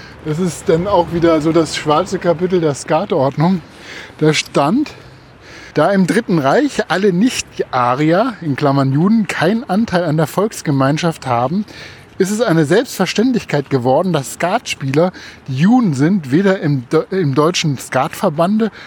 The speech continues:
noch in einem Skatverein angehören dürfen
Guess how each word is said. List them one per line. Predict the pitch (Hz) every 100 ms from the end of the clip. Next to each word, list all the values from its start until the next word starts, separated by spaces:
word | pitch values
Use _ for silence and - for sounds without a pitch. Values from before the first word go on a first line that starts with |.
| - -
noch | 160 196
in | 220
einem | 180 156
Skatverein | 170 - 170 214 - - 151 135 160
angehören | 202 180 240 220 120 135 131
dürfen | 120 131 180 220